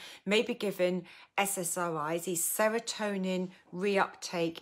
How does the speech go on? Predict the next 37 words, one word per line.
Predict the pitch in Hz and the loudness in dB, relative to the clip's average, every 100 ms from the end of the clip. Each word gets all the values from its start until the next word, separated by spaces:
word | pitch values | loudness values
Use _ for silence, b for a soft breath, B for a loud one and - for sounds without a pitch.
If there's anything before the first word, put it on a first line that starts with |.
| - | -6
inhibitors, | 175 165 185 165 160 143 | -6 -4 -6 -6 -8 -6
selective | - - 190 - - 160 | -4 -2 -2 -2 -8 -4
reuptake | 170 170 - 170 156 | -2 -4 -6 -8 -6
inhibitors, | 165 156 160 - 165 165 | -8 -10 -10 -6 -6 -6
to | 170 | -10
keep | - 233 | -8 -6
serotonin | - 226 202 196 - 170 170 | -4 -4 -4 -4 -2 -2 -2
circulating | 160 - - - 165 160 - 160 | -2 -2 -4 -4 -6 -6 -6 -6
in | |
the | 156 | -8
brain. | 165 220 180 151 - B B B B | -2 2 2 0 -8 B B B B
What | 214 302 294 | 4 6 6
you | 320 | 6
may | 262 233 | 4 0
not | 214 214 - | 0 -2 -2
know | 202 254 269 175 165 185 B B B | -2 4 6 6 4 0 B B B
is | 254 247 | -2 0
that | - | 0
the | 233 - | -2 2
gut | 254 262 - | 4 4 0
is | - 254 - - | -6 -6 -6 -6
a | 196 | -4
large | 208 208 220 233 247 240 | -2 2 4 6 4 0
producer | - - 226 220 - | -10 -6 -4 -4 -4
of | 165 | -4
serotonin. | - 160 156 - 160 151 - | -4 -6 -8 -8 -8 -8 -8
In | - 226 | -6 -6
fact, | - - 294 - - - B B B | -2 0 2 0 -6 -10 B B B
it's | - | 0
producing | - 240 254 247 254 233 220 | 0 -4 -2 0 0 0 2
most | 240 285 - | 4 4 2
of | 311 | -6
the | 277 | -2
serotonin | 247 - 220 202 202 - 180 165 175 | -2 0 0 -2 -4 -2 0 0 -4
in | - 170 170 | -4 -4 -4
the | 170 | -2
body | - 233 185 143 139 | 4 4 4 -2 -4